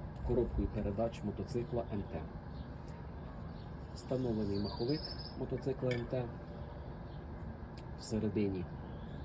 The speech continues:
як завжди, конусна втулка, підшипник, флянець, на якому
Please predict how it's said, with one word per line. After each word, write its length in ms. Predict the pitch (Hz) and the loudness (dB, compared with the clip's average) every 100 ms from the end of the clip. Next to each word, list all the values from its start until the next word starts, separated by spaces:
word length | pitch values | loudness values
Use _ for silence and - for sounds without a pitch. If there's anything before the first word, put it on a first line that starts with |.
| - - - 104 | -6 -8 -4 0
як 160 | 95 | 0
завжди, 380 | - 95 - 98 - | 0 -2 0 -2 2
конусна 360 | 101 95 - 95 | 2 2 -2 -2
втулка, 520 | - 147 147 127 123 - - - - - | 6 6 6 0 -4 -4 -8 -8 -8 -6
підшипник, 600 | - - 147 - 131 123 - - - | -4 4 4 4 0 -2 -4 -8 -2
флянець, 420 | 123 147 139 - | 4 4 4 0
на 120 | 127 120 | 0 2
якому 400 | 117 131 123 | 2 2 2